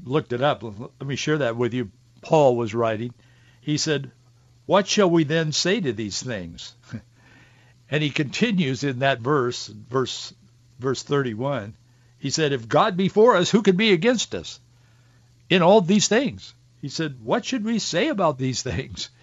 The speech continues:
And he's just gotten through li-, listing a whole bunch of things. So God is with us. Who can really stand against us except we just don't want to let these people today that are,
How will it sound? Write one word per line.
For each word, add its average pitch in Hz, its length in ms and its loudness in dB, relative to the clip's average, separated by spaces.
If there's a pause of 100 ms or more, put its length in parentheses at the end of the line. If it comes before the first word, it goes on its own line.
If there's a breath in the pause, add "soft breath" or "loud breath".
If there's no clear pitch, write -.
(140 soft breath)
And 117 120 -6
he's 165 180 0
just 170 280 -2
gotten 147 340 0
through 175 260 4
li-, 147 320 0 (260)
listing 147 540 0
a 123 60 0
whole 139 120 4
bunch 151 220 -2
of 131 100 -4
things. 131 480 -2 (960 soft breath)
So 185 360 4 (300)
God 214 240 4
is 170 180 2
with 151 300 2
us. 123 440 -2 (1120)
Who 214 180 0
can 139 260 2
really 190 280 4
stand 160 400 2
against 175 400 0
us 120 400 -2
except 170 460 0 (300 soft breath)
we 135 120 -2
just 220 220 -2
don't 208 180 4
want 175 160 0
to 151 60 2
let 151 180 0
these 139 220 -4
people 160 440 -2 (120)
today 165 320 0
that 127 160 -2
are, 113 160 -4